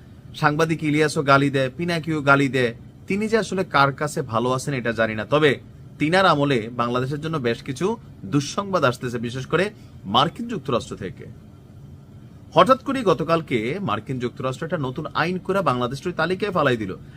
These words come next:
এটা বাংলাদেশের জন্য পজিটিভ না। আমেরিকা যাবার স্বপ্নে কিন্তু ভাটা পড়ে যাচ্ছে। বেশ স্ট্রিক্ট কিছু আইন আগে ছিল, তবে বাংলাদেশের লিস্টে ছিল না, বাংলাদেশের লিস্টে তোলা হয়েছে।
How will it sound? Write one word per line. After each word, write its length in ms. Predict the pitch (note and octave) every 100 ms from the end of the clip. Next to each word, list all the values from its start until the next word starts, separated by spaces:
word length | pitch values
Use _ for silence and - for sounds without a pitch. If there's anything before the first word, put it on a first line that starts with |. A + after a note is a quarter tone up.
| -
এটা 140 | - D#3
বাংলাদেশের 480 | C#3+ C3+ C#3 E3
জন্য 180 | F#3+ G#3+ -
পজিটিভ 420 | D#3+ G3 B3 F#3+
না। 160 | G#2+ G2+
আমেরিকা 300 | C#3 D#3+ F#3+
যাবার 240 | E3+ E3
স্বপ্নে 340 | - C#3 -
কিন্তু 360 | F3 F#3 G#3+ C4 - - - F2
ভাটা 360 | G#2+ C3+ F3+
পড়ে 240 | F#3+ G3 A2+
যাচ্ছে। 440 | F2+ - - - - - - - - - - - - -
বেশ 320 | G#3 F#3 - E3
স্ট্রিক্ট 560 | C3+ - G3 A#3+ -
কিছু 240 | - D3 D#3+
আইন 280 | C#3 C#3 E3 - - - -
আগে 280 | C#3+ F3 A3+
ছিল, 300 | - F#3+ B2+
তবে 200 | B2+ B2+
বাংলাদেশের 540 | B2 B2 C#3 D#3 F3+
লিস্টে 280 | C3 C#3 -
ছিল 220 | F3+ C3
না, 140 | G2 D#2 - - -
বাংলাদেশের 500 | A#2 B2 C3+ D#3 F3
লিস্টে 260 | B2+ B2+ D3
তোলা 220 | C3+ D3
হয়েছে। 340 | A#2+ F#2 -